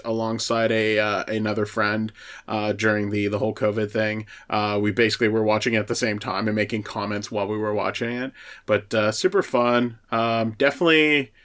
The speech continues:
um, definitely has, like, a, a, a nice a nice feel of it. It's, like, I really like, uh, a lot of the medieval style stuff, and they did a good job. The, the whole time traveling, not time traveling, but, like, the time shifts that they had wa-, is a bis-, bit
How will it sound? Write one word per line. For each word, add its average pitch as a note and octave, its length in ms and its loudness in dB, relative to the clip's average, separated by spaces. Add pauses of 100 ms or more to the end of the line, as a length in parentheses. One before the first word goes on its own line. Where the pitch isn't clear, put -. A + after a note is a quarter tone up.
(280)
um, A2 760 0 (680)
definitely E3 300 2
has, C#3 280 4
like, C3 140 0
a, G#2+ 500 2
a, F2+ 400 -8
a D3 40 0
nice F#3 360 0 (480)
a D3 40 -4
nice G3+ 200 4
feel B2+ 260 4
of B2 80 4
it. C3 120 6
It's, B2+ 180 0
like, C3+ 260 2
I C#3 40 6
really D3 280 6
like, B2+ 260 2
uh, A#2 220 2
a A2+ 80 2
lot A2+ 160 4
of A2+ 60 0
the A#2 60 -4
medieval A2 400 -2
style A2+ 320 -2
stuff, A#2 340 -2
and A#2 100 -4
they A2+ 80 0
did A#2 160 -2
a A#2+ 40 -2
good A2+ 200 0
job. G#2 400 -2 (400)
The, A2 360 4
the G#2+ 100 2
whole B2+ 120 4
time G#2+ 260 0
traveling, G#2+ 580 0 (140)
not C3+ 160 2
time A2 260 2
traveling, G#2 540 -2
but, A#2 180 -2
like, A2 140 -2
the A#2 100 2
time A#2 480 -2 (240)
shifts - 400 0
that C3+ 120 -2
they C3 120 2
had C3 320 4
wa-, A#2+ 140 2 (100)
is A#2 180 2
a A#2 80 4
bis-, A2+ 280 2
bit A#2 640 0